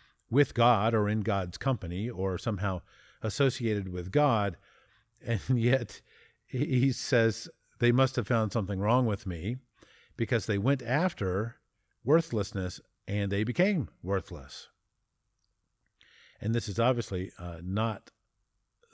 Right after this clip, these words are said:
uh, something good. Matthew twenty-five, starting at verse twenty-four through verse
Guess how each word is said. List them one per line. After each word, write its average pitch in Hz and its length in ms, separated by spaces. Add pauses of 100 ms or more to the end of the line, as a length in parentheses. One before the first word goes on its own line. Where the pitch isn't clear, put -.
(120)
uh, - 80
something 90 400
good. 131 280 (2500)
Matthew 156 300
twenty-five, 110 760 (300)
starting 117 340
at 101 60
verse 95 220
twenty-four 104 800
through 101 360
verse 95 400